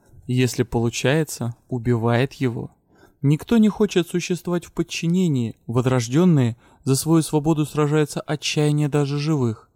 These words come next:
Почему же тебя он не тронул?» «Ты пыталась убить Тьера?» спросила я. «Элахара». Дара поправила призрачные волосы. Вмешался Тьер,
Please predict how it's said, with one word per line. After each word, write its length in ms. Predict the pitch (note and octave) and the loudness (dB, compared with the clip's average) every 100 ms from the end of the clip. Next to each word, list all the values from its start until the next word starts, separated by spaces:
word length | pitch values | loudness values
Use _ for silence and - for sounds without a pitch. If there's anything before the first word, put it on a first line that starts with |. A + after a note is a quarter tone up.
| _ _ _ _ _ | _ _ _ _ _
Почему 340 | - - G#3 G#3 | -6 -2 2 2
же 100 | F#3+ | 2
тебя 380 | - D3 F3 G3+ | -6 0 2 2
он 120 | G3 | 2
не 100 | G3 | 0
тронул?» 640 | - F#3+ C#3+ A#2+ A#2 C3 _ _ _ _ _ _ _ _ _ _ _ _ _ - | -2 -2 0 -2 -6 -10 _ _ _ _ _ _ _ _ _ _ _ _ _ -4
«Ты 140 | G3+ | -2
пыталась 500 | G3+ F3 G3+ G3 - | 0 2 2 2 0
убить 280 | D3+ F#3+ - | -2 -2 -4
Тьера?» 600 | - B2 B2+ F#3 A#3+ B3+ _ _ | -4 2 2 2 0 -6 _ _
спросила 560 | - - B2 A#2+ D3+ D#3 | -14 -4 -4 -2 -4 -2
я. 320 | B2 A#2 A#2 _ _ _ _ _ _ _ | -4 -6 -8 _ _ _ _ _ _ _
«Элахара». 760 | G#3+ B3 B3+ - C#3 A#2 A#2 - _ _ _ - _ | -2 0 0 0 0 0 -4 -8 _ _ _ -20 _
Дара 300 | C3 C3 C3+ | -2 0 0
поправила 540 | C3 B2 C3 E3 E3+ D#3 | 0 -2 2 2 2 0
призрачные 600 | C#3 C3 C3 - C#3 C3 | -2 0 -2 -2 -2 0
волосы. 540 | B2+ A#2+ B2+ - C#3+ _ _ _ _ C3 | 0 -2 -4 -12 -14 _ _ _ _ 0
Вмешался 520 | C#3+ C#3+ E3 C#3+ C3 | 2 4 0 0 -4
Тьер, 440 | - C3+ F#3+ F#3 | -2 0 0 -2